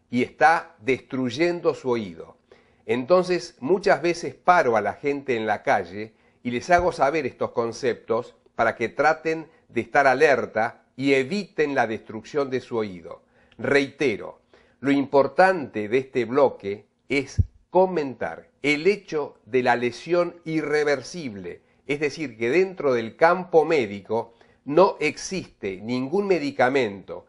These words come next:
ninguna maniobra quirúrgica que haga devolver al oído lo destruido por la audición de mucha intensidad. Esto hace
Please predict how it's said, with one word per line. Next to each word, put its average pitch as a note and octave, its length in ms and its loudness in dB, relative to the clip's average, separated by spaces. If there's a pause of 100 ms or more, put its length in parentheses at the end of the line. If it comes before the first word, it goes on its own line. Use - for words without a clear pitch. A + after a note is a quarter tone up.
(220)
ninguna D3 500 2
maniobra D3+ 540 2
quirúrgica D#3+ 880 -6 (220)
que D3+ 140 4
haga E3 260 4
devolver B2+ 840 0
al A2+ 220 4
oído E3+ 540 -4 (200)
lo B2+ 200 4
destruido E3 1000 -4
por A#2+ 160 4
la A#2 100 2
audición C#3 760 -4 (260)
de A#2 240 0
mucha D#3+ 400 0
intensidad. G#2+ 880 -4 (960)
Esto D3 420 2
hace A2+ 460 0